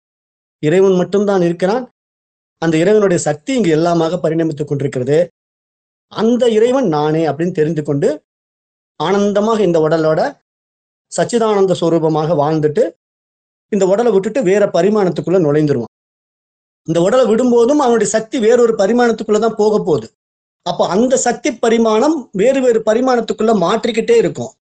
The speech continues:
இங்கு வருவது போவதெல்லாம் சக்தி தான், ஆனால் எப்பொழுதும் அந்த இறை சக்தி இருந்து கொண்டே இருக்கும். இந்த சக்தி மாற்றங்கள் நடந்து கொண்டே இருக்கும். அதனாலதான், அஹ், நியூட்டன் லா என்ன சொல்லுது? ஒரு ஆற்றலை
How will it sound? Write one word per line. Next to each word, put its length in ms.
இங்கு 180
வருவது 380
போவதெல்லாம் 560
சக்தி 400
தான், 200
ஆனால் 360
எப்பொழுதும் 520
அந்த 140
இறை 140
சக்தி 260
இருந்து 240
கொண்டே 240
இருக்கும். 300
இந்த 140
சக்தி 340
மாற்றங்கள் 420
நடந்து 280
கொண்டே 220
இருக்கும். 280
அதனாலதான், 480
அஹ், 180
நியூட்டன் 340
லா 160
என்ன 180
சொல்லுது? 360
ஒரு 200
ஆற்றலை 480